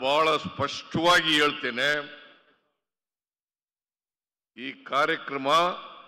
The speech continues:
ಪೂರ್ಣಗೊಳ್ತದೆ. ಯಾರೂ ಕೂಡ ಈ ಕಾರ್ಯಕ್ರಮದ ಬಗ್ಗೆ ಸಂಶಯ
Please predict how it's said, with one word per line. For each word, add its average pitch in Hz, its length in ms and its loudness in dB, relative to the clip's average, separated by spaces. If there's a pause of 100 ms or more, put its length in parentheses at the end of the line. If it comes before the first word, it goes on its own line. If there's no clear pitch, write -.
(1700)
ಪೂರ್ಣಗೊಳ್ತದೆ. 147 1300 0 (4000)
ಯಾರೂ 156 380 6 (180)
ಕೂಡ 147 160 0 (1600)
ಈ 139 120 -6 (220)
ಕಾರ್ಯಕ್ರಮದ 151 580 -2 (120)
ಬಗ್ಗೆ 147 340 2 (1300)
ಸಂಶಯ 160 540 2